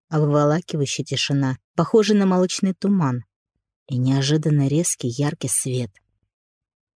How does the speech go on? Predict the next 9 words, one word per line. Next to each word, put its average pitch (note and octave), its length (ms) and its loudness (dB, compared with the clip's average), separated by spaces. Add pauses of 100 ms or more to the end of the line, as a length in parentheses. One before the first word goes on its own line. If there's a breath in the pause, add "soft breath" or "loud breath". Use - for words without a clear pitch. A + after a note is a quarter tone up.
«Ваня!» F#3 640 0 (380)
Лида F#3+ 320 4
быстро F#3 360 0
сообразила, F3 600 2
что - 200 -2
находится E3 500 0
в - 20 4
медицинской D3+ 640 0
палате. D3 560 -2